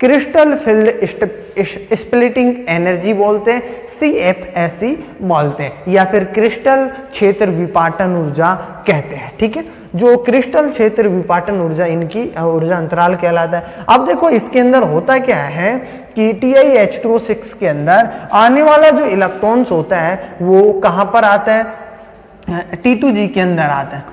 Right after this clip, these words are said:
जब आने वाला जो electron होता है, वो टी टू जी के अंदर आता है, तो उसके दौरान यहाँ यदि वो electron आता है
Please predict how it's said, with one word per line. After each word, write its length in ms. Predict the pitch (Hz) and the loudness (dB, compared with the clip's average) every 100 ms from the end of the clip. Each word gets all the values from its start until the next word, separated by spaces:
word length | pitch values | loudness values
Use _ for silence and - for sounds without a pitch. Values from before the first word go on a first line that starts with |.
| - | -8
जब 180 | 175 190 | 0 4
आने 360 | 190 226 262 277 | 4 4 4 4
वाला 280 | 208 214 220 | 4 4 2
जो 140 | 214 | 2
electron 520 | 196 170 170 196 208 | 2 0 0 -2 0
होता 300 | 180 147 175 | 0 0 0
है, 200 | 151 151 | 0 -2
वो 200 | 160 190 | -2 -2
टी 260 | 190 233 233 | -2 -4 -4
टू 180 | 254 233 | -2 -2
जी 160 | 220 | -2
के 140 | 214 220 | -2 -2
अंदर 280 | 175 165 | 0 0
आता 280 | 156 156 185 | 0 0 -2
है, 160 | 143 - - - 208 | -6 -10 -18 -10 -4
तो 60 | |
उसके 340 | 202 202 247 220 | -4 -2 -4 -2
दौरान 500 | 190 175 180 208 - | 0 2 2 0 -4
यहाँ 420 | 165 156 170 214 | -6 -6 -2 -2
यदि 340 | 220 185 180 185 | 0 -2 -2 -2
वो 140 | 175 | -2
electron 540 | 160 165 165 196 190 | 0 -2 -2 -4 -2
आता 280 | 156 147 185 | -2 -4 -4
है 180 | 180 | -6